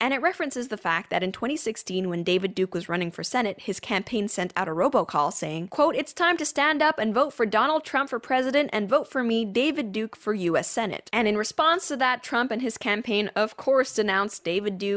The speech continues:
and the K K K entirely. Aside from the fact that in the article Media Matters references as evidence of Donald Trump being a white supremacist, he actually denounces white supremacy, which again, like the video clip, sure, the evidence of Trump's racism is actually not what they're claiming it to be, but you know what? There is so much out there for people to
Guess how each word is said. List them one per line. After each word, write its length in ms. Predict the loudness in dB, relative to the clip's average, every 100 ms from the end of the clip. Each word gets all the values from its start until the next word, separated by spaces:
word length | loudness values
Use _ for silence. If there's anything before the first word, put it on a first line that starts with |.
| -4 -4
and 200 | -4 -4
the 60 |
K 260 | -4 -4 -4
K 180 | -4 -6
K 260 | -4 -4
entirely. 640 | -4 -2 0 0 -2 -4 -4
Aside 400 | -2 2 2 2
from 160 | 2 0
the 80 |
fact 320 | 0 0 0 0
that 200 | -2 0
in 180 | 2 4
the 100 | 4
article 360 | 4 2 0
Media 280 | -2 0 0
Matters 400 | 0 2 0 0
references 720 | 0 2 0 0 2 4 2 2
as 180 | 0 2
evidence 480 | 2 4 0 0
of 160 | 0 0
Donald 300 | 2 2 2
Trump 240 | -2 -2
being 160 | -2 0
a 40 |
white 180 | 0 0
supremacist, 680 | -2 -4 -4 -4 -4 -4 -2
he 160 | 0
actually 520 | 0 -2 -6 -4 -6 _
denounces 640 | -2 0 2 0 -2 -4 0
white 220 | 0 0
supremacy, 580 | -4 -4 -4 -4 -6 0
which 200 | 0 2
again, 260 | 2 2 2
like 140 | 2
the 80 | 2
video 300 | 2 2 2
clip, 300 | 2 0 -2
sure, 460 | -6 2 4 6 4
the 180 | 2 2
evidence 340 | 4 2 0
of 120 | -4
Trump's 320 | -4 -2 0
racism 500 | 2 2 2 2 4
is 80 | 4
actually 580 | 2 0 0 0 0 -4
not 400 | -2 2 4 4
what 200 | 2 2
they're 120 | 0 -2
claiming 380 | -2 0 0
it 100 | 0
to 80 | 0
be, 100 | 0
but 260 | 2 0 0
you 120 | 0
know 80 | 2
what? 180 | 2 0
There 160 | -2
is 80 | -2
so 220 | -4 -2
much 200 | -2 -2
out 260 | 0 0 2
there 120 | 2
for 140 | 0
people 240 | -8 -8
to 120 | -4